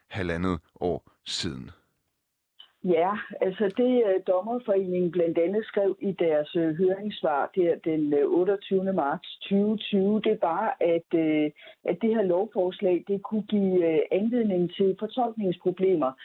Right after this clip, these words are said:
Speaker 2: Altså, at det var uklart, hvad, hvad, hvad skal der til for, at en forbrydelse har baggrund i eller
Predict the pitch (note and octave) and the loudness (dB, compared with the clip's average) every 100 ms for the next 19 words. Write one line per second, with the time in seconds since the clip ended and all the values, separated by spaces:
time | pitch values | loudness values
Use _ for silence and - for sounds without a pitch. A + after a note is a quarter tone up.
0 | - - - F3+ G3+ - F#3 F#3+ - G3 | -20 -4 -2 0 0 0 -2 -2 0 -2
1 | E3+ E3 - - C#4 - B3+ F#3+ B2 - | 0 -2 -2 0 -2 0 -4 -2 -2 -2
2 | G#3+ G#3+ - G#3 G#3 G3+ G#3+ - G#3+ F#3+ | 0 0 -2 -4 -2 -4 -4 -2 0 0
3 | F#3+ - C4 C4 A3 E3+ D#3+ F3 F3 E3 | -2 -2 -2 0 0 2 2 0 -2 -4
4 | - F#3 A#3 B3+ F#3+ F3 F#3+ F3 F#3 _ | -2 -2 0 0 0 -4 -6 -6 -8 _
5 | - D#3+ G3+ B3 A3+ F3+ - A3 A#3 _ | -6 -2 -2 -2 -2 -2 -2 0 0 _
6 | - - - - F3+ E3+ | -20 -20 -4 0 2 2